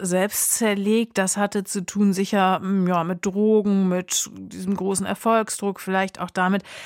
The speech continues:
dass da ein paar sehr starke Egos aufeinander geprallt sind. War es nicht aber schwierig, auch diesen Egos jetzt gerecht zu werden? Also wenn es darum ging, äh,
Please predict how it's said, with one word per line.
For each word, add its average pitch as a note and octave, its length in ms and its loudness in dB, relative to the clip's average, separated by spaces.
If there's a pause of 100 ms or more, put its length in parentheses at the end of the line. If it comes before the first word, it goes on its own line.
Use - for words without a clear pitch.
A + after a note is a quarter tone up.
(160)
dass G3+ 180 0
da - 140 2
ein G#3 180 0
paar A3 180 4
sehr A#3+ 300 4
starke G#3+ 580 2
Egos F#3+ 440 0
aufeinander E3+ 640 -4
geprallt F3+ 480 -6
sind. A3 240 2 (340)
War G3+ 380 2
es - 160 2
nicht C4+ 300 4
aber B3 200 2
schwierig, C#4 560 2 (320)
auch G#3 160 -2
diesen A#3 360 2
Egos A#3 420 0
jetzt A3 240 -2
gerecht G#3 400 -2
zu G3+ 200 0
werden? F#3 280 2
Also G3 240 0
wenn G#3 140 4
es - 220 0
darum G3 380 4
ging, A#3+ 560 6
äh, E3 340 -6